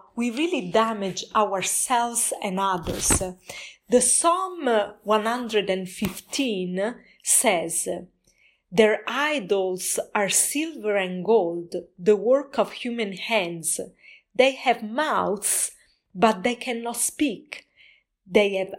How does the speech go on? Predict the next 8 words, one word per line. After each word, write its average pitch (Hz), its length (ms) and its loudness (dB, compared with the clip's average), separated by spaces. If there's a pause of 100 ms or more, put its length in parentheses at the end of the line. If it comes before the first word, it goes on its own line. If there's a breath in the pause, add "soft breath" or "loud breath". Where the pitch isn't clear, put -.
eyes, 208 680 -2 (100)
but 185 260 -2
they 196 100 0
cannot 180 480 -6
see. 180 480 -4 (500)
They 254 220 8
have 240 340 -2
ears, 247 640 -2